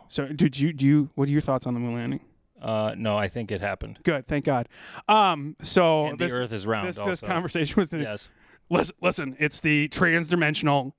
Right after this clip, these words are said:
Speaker 1: hu-, animal-human hybrids sucking humans' blood. You know, it was gonna turn into that, but it's not. Good, I'm glad.
Speaker 2: <laughs>
Speaker 1: Um, but so, no, so, the last two serious girls I had before I met my wife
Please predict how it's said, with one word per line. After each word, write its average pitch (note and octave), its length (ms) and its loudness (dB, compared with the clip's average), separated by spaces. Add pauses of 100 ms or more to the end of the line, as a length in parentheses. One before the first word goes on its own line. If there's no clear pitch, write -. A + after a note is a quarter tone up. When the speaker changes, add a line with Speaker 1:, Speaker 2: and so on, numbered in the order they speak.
(140)
Speaker 1:
hu-, - 100 0 (100)
animal-human D#3+ 460 2
hybrids C3+ 520 0 (600)
sucking - 480 -2
humans' D#3 240 2
blood. C3 420 2
You C3 100 -8
know, A2 140 -12
it D3+ 80 0
was C#3 120 0
gonna D3 160 2
turn D3 180 0
into B2+ 140 -2
that, B2 260 0
but C#3 120 -2
it's C#3+ 140 -4
not. D3 300 0 (280)
Good, C#3+ 280 -2
I'm A#3+ 100 -2
glad. C3+ 320 -2
Speaker 2:
<laughs> - 60 -6 (420)
Speaker 1:
Um, F3 360 0 (260)
but F#3 220 -6
so, G#3 180 2
no, G3+ 320 2 (500)
so, F3+ 380 2 (840)
the G3 80 -4
last G#3+ 440 2
two A#3 200 4
serious G3+ 580 2 (120)
girls F3+ 380 4
I D#3 120 -2
had D3+ 240 2
before D3 260 0
I C#3 40 2
met C#3 160 -2
my C#3 140 0
wife C3 520 2